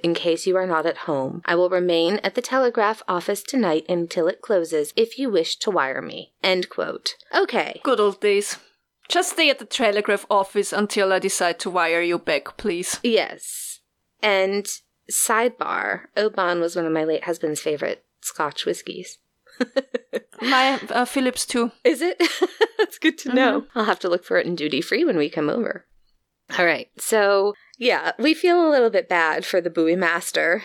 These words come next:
Speaker 1: and the Occasional, but we get it. You know, it's, it would be understood what was meant by that.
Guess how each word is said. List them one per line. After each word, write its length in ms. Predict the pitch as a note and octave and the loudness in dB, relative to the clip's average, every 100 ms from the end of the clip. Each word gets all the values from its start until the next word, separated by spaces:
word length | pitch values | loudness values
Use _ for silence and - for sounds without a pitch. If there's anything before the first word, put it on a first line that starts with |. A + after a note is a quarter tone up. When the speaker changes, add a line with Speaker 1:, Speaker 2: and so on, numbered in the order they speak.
| - | -4
Speaker 1:
and 140 | F#3 F#3 | -2 0
the 80 | |
Occasional, 800 | D#3 - E3 D#3+ C#3+ - F#3 D#3+ - | 0 0 0 0 -2 -2 -4 -6 -2
but 200 | G3 - | 0 0
we 80 | D4 | 0
get 220 | D3+ D#3+ | 0 -2
it. 160 | D#3+ - | -4 0
You 160 | A#3+ | 2
know, 200 | F#3+ C#3+ | 2 4
it's, 460 | E3 E3 - - - _ _ _ | 2 0 -4 -6 -8 _ _ _
it 120 | - B3+ | -2 0
would 140 | C4 | 0
be 160 | B3+ A3+ | 2 2
understood 500 | G3+ F#3 - E3 D#3+ | 2 0 2 0 2
what 120 | - | 0
was 160 | D#3 | 0
meant 380 | F3 C3 A#2+ D#3+ | 2 0 0 -2
by 180 | - C3 | 0 -2
that. 380 | - D#3+ - - | -2 -6 -6 -10